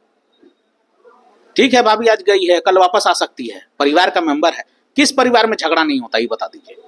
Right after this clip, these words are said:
बड़ा से बड़ा परिवार में झगड़ा होता है। नेपाल नरेश में तो गोली चल करके पूरा खानदान ही खत्म हो गया। तो इतना भी बड़ा मामला नहीं था कि आप अपना भाभी के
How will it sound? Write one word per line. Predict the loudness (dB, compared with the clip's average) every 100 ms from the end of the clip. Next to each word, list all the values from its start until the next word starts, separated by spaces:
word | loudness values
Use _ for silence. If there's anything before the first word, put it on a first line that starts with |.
| _ _
बड़ा | -6 -2 0
से | 0
बड़ा | 2 0
परिवार | 0 0 0 -2
में | -4
झगड़ा | -4 -2
होता | -4 -8 -18
है। | -18 _ _ _
नेपाल | -2 0 2 2
नरेश | 2 2
में | 0
तो | 0
गोली | 0 0
चल | 2 0
करके | 0 0
पूरा | 0 -2
खानदान | -2 -2 0
ही |
खत्म | 0 -2 -4
हो | -6
गया। | -14 -16 _ _ _ _ _ _ _ _ _ -2
तो | -2 -2 _ _ _
इतना | -4 2 2
भी | 2
बड़ा | 2 2
मामला | 2 0 0
नहीं | 0 -4
था | -4 -4 -4 _ -12
कि | -4
आप | -2 -2
अपना | -2 -2 -4 _ -16
भाभी | -6 -4 -4
के | -2 -2 -2